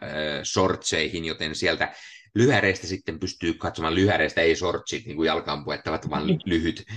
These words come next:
Speaker 1: short, niin tuota, ö, siellä on semmoinen pienen pieni video tästä arvonnasta, että varmasti ei voi tulla sanomaan, että te fuskaatte, niin ei,
Speaker 2: <laughs>
Speaker 1: kyllä. Meillä oli ihan virallinen valvoja, ja se virallinen valvoja oli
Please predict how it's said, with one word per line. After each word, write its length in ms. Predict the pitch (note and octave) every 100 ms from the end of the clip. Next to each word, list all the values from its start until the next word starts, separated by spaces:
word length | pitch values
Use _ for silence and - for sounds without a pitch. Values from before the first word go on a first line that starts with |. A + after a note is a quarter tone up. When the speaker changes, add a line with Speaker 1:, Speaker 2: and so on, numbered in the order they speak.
| A2+
Speaker 1:
short, 420 | - - F2 E2 - - - B2
niin 280 | E2 D#2+ D2
tuota, 540 | - D2 - D#2+ D#2
ö, 40 | D2+ F2 E2 D#2+
siellä 300 | - - F2+
on 60 | E2+
semmoinen 480 | F2 E2+ E2+ D#2 - _ _ -
pienen 240 | E2 F#2+
pieni 260 | B2 G#2 F#2+
video 280 | F#2+ F#2 D#2
tästä 260 | - - -
arvonnasta, 560 | E2+ D#2+ D2 C#2+ -
että 220 | D2+ - - F2+
varmasti 960 | G2+ A#2+ A#2 G#2+ F#2+ - - E2+ - _ _ _ _ _ _ -
ei 180 | F#2 D#2+
voi 120 | E2+
tulla 240 | - F2
sanomaan, 460 | F2 A2 G#2 G2 F2
että 140 | -
te 140 | - F2 -
fuskaatte, 720 | D#3+ - - C3+ - - - - - - -
niin 280 | D3 D#3+
ei, 300 | D#3+ - C3+ -
Speaker 2:
<laughs> 40 |
Speaker 1:
kyllä. 380 | F#2+ F#2 F2 - - - -
Meillä 220 | F#2 E2
oli 120 | D#2
ihan 240 | D#2+ F2+ D#2+
virallinen 600 | A2+ A#2 G#2+ F2 E2 E2
valvoja, 500 | G2 F#2+ E2+ D#2+ D#2
ja 160 | D#2 -
se 140 | -
virallinen 600 | E2 F2+ E2+ D#2+ C#2+ D#2
valvoja 420 | F2 F2+ E2 D#2+
oli 300 | D2+ D#2 -